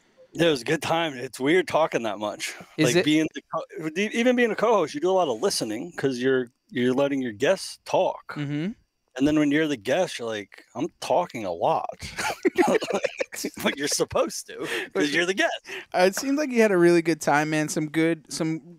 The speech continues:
Speaker 2: down-to-earth, good conversation, some good stories. It seemed as if, you know, it was, it was kind of fun, and it was, it, you don't talk a lot, so it was good to hear you, you know, and kind of, you know, the excitement and joy. We don't get to hear all that, all that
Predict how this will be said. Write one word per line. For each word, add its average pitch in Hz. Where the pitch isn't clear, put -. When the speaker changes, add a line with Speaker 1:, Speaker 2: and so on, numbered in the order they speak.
Speaker 2:
down-to-earth, 160
good 151
conversation, 143
some 135
good 139
stories. 135
It 127
seemed 147
as 135
if, 135
you 147
know, 147
it 143
was, 143
it 147
was 147
kind 156
of 135
fun, 131
and 123
it 165
was, 170
it, 175
you 202
don't 226
talk 208
a 180
lot, 135
so 151
it 151
was 151
good 185
to 165
hear 160
you, 131
you 127
know, 156
and 147
kind 156
of, 151
you 160
know, 143
the 143
excitement 160
and 135
joy. 143
We 135
don't 147
get 156
to 135
hear 147
all 135
that, 135
all 139
that 131